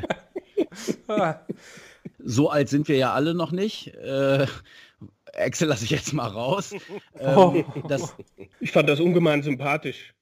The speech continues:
Speaker 1: Spiel des Turniers für dich.
Speaker 2: Ja, da hast du mir jetzt einen, einen Denker mitgegeben. Also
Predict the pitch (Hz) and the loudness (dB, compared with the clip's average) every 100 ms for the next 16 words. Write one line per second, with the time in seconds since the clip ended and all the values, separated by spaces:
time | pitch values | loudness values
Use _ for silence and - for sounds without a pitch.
0 | _ - - 247 254 - 240 226 247 233 | _ -16 0 2 2 0 0 2 4 2
1 | - 180 151 147 - - - _ _ - | 0 -2 0 -4 -6 -14 -20 _ _ -12
2 | 113 117 117 113 107 101 120 135 - 143 | -6 0 2 2 2 0 0 -2 -2 0
3 | 143 127 139 131 127 127 117 139 139 135 | 0 2 0 2 0 0 2 2 2 2
4 | 120 117 117 101 107 107 101 113 123 117 | 0 -2 -6 -4 -4 -6 -6 -6 -2 -4